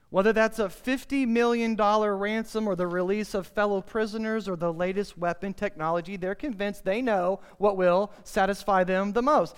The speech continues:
And there's this phrase that Voss uses to describe what he is actually doing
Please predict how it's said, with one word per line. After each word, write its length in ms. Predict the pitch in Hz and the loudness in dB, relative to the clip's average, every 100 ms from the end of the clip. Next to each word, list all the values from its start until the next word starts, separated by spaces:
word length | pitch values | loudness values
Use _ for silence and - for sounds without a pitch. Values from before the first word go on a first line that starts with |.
| - - | -12 -4
And 100 | 214 | 0
there's 160 | 214 | 0
this 160 | 240 - | -4 -8
phrase 460 | - 330 302 220 | 0 4 6 4
that 240 | 180 214 170 | 4 4 4
Voss 480 | 160 202 262 254 208 | 4 6 6 2 -4
uses 460 | 233 277 214 220 | -4 -2 -4 -6
to 100 | 220 | -8
describe 560 | 196 196 - 240 220 190 | -8 -6 2 4 4 4
what 160 | 247 | 2
he 300 | 254 254 254 | 2 -2 0
is 120 | 233 220 | 0 2
actually 360 | 220 - 220 | 0 -2 -6
doing 500 | 180 247 233 180 180 | -2 0 0 0 -4